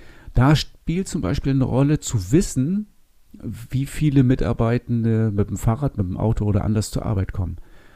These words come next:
Und da ist natürlich Fahrradlotto auch so eine Geschichte. Ich, da kann ich ja einfach die Zettel auszählen. Das ist ja ganz, <laughs> also ich kann ja am Ende des Monats einfach die Zettel, dann weiß ich wirklich haargenau, wer, nicht wer,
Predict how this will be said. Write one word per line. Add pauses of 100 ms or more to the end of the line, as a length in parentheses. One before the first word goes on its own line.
(320)
Und
da
ist
natürlich
Fahrradlotto
auch
so
eine
Geschichte.
Ich, (160)
da
kann
ich
ja
einfach
die
Zettel
auszählen.
Das
ist
ja
ganz, (240)
<laughs>
also
ich
kann
ja
am
Ende
des
Monats
einfach
die
Zettel,
dann
weiß
ich (160)
wirklich
haargenau, (440)
wer, (280)
nicht
wer,